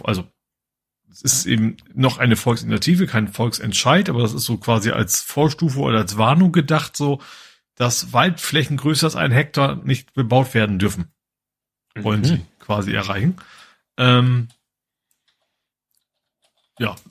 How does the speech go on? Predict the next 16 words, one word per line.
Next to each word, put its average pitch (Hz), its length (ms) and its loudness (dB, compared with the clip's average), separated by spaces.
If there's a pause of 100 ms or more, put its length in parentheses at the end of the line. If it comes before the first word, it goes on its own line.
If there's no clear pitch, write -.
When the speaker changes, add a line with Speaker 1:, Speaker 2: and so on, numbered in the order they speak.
(140)
Speaker 1:
also 113 180 2
Hektar 143 260 2
weißt 135 240 0
du 170 60 2
ja 151 80 4
letzten 156 400 0
Mal, 170 260 2
hab 135 120 2
ich 123 60 -10
dir 135 180 4
erklärt, 131 340 0
wie 139 60 -4
groß 123 180 -4
ein 139 80 -2
Hektar 120 300 -2
ist. - 240 -4